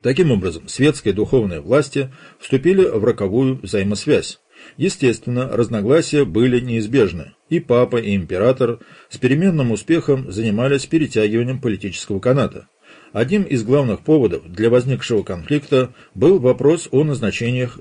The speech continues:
епископов, к которому мы вернёмся ниже.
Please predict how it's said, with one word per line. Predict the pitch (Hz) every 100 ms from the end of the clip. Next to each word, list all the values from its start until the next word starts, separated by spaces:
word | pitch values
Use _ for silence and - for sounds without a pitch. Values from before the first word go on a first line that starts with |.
| -
епископов, | 120 131 185 - - - - _
к | -
которому | - 190 170 147 139 - _
мы | 139 175
вернёмся | 98 107 117 - 117
ниже. | 120 -